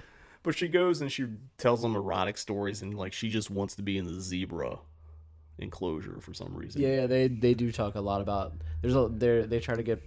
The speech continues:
Speaker 1: uh, real philosophical about zebras in this movie.
Speaker 2: A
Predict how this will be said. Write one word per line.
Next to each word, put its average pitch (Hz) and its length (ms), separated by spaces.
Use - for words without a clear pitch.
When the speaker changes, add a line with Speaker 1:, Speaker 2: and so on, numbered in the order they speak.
Speaker 1:
uh, 95 300
real 110 180
philosophical 104 720
about 101 240
zebras 95 360
in 95 80
this 92 160
movie. 82 260
Speaker 2:
A 135 40